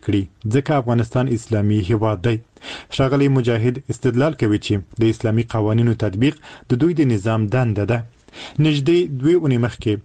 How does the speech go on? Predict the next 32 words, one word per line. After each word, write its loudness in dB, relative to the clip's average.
د 0
طالبانو 0
لوی 2
مشر 0
ملا 2
هبت 0
الله 2
اخونزاده 0
له 4
یو 4
شمېر 0
قاضیانو 0
سره 0
په -4
کتنې 0
کې -2
امر 2
وکړ 0
چې 2
پر 2
مجرمانو 2
شرعي 2
حدود -2
او 4
قصاص -2
تطبیق 0
کړي. 2
په 2
شرعي 4
حدودو 2
کې 2
اعدام 2